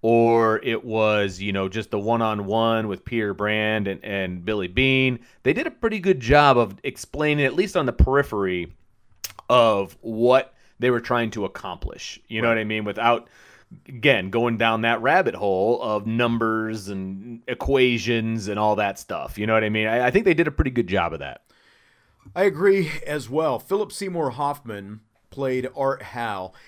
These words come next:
Speaker 2: He was another interesting one because kn-, just knowing what Art Howe looked like, he was a little bit taller, a little bit more slender. I mean, Philip
Speaker 1: Yeah.
Speaker 2: Seymour <laughs> Hoffman was a little,
Speaker 1: <laughs>
Speaker 2: you know, more of a burly guy,
Speaker 1: <laughs>
Speaker 2: I think. And I, I know Art Howe didn't like his depiction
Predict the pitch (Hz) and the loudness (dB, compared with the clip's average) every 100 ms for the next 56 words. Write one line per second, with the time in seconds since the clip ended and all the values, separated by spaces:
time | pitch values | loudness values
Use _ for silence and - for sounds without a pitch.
0 | _ - 247 349 240 170 170 165 135 131 | _ -4 -2 -2 -2 0 2 0 -2 -8
1 | 113 110 - 107 104 98 98 123 131 120 | -10 -12 -12 -12 -12 -14 -12 -8 -8 -6
2 | 160 139 143 160 170 143 156 165 147 143 | -6 -8 -14 -12 -10 -4 -2 -2 -2 -4
3 | 143 143 127 120 135 127 120 123 117 110 | 0 0 0 -4 -4 -6 -6 -6 -6 -10
4 | 107 101 120 117 117 117 110 110 107 120 | -14 -12 -12 -12 -10 -8 -6 -6 -10 -12
5 | 117 117 - - _ - 127 - - 123 | -12 -14 -20 -20 _ -10 -8 -8 -8 -8
6 | 117 113 117 127 117 170 170 127 170 - | -6 -6 -6 -8 -8 -4 -2 0 0 4
7 | 240 - 190 - 175 196 160 170 170 185 | 4 6 2 2 -4 -6 -4 2 4 6
8 | 143 127 - - 160 165 175 180 180 156 | 6 2 -2 -12 -4 -2 0 2 2 0
9 | 120 160 180 170 151 127 - - - - | -2 0 0 0 -2 -6 -10 -18 -20 -20
10 | - 120 143 139 143 120 139 127 123 131 | -8 0 2 4 2 2 0 -2 -2 -6
11 | 127 131 123 120 147 139 160 180 156 165 | -4 -6 -6 -8 -8 -4 0 2 2 0
12 | 139 156 151 143 139 139 127 139 139 117 | 0 -2 -2 -2 -6 -4 -4 -4 -4 -8
13 | 110 - 139 - 120 95 | -10 -10 -12 -10 -10 -10